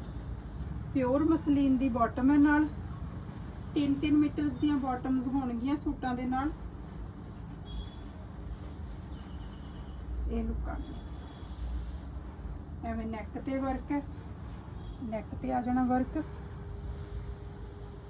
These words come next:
ਨੀਚੇ ਘੇਰੇ ਤੇ ਆ ਜਾਣਾ। ਇਹ ਸਾਰਾ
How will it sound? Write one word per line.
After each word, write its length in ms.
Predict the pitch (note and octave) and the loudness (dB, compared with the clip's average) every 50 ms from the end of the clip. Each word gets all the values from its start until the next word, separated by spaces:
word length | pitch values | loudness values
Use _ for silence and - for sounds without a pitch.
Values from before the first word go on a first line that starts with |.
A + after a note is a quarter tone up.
| - - - - - - - - - - - - - - - - | -10 -10 -10 -10 -10 -10 -12 -10 -10 -10 -10 -10 -10 -8 -4 -2
ਨੀਚੇ 340 | A#3+ A3+ A3+ - - A#3 A3+ - | 0 0 0 -2 -2 -4 -2 -2
ਘੇਰੇ 280 | C4 B3+ B3+ A#3+ A3 G#3 | 0 0 0 0 -2 -4
ਤੇ 160 | - - G3 | -4 -4 -6
ਆ 80 | - G3 | -6 -4
ਜਾਣਾ। 240 | F#3 F#3+ F#3+ G3+ - - - - - - - - - - - - - - - - - - - - - - - - - - - - - - - | -6 -6 -6 -6 -6 -8 -8 -8 -8 -8 -8 -8 -6 -6 -6 -6 -4 -4 -4 -4 -4 -4 -4 -4 -4 -4 -4 -6 -6 -6 -4 -4 -4 -4 -2
ਇਹ 60 | A#3 G#3+ | -4 -4
ਸਾਰਾ 320 | - - A3 G#3+ A3 | -2 0 0 2 2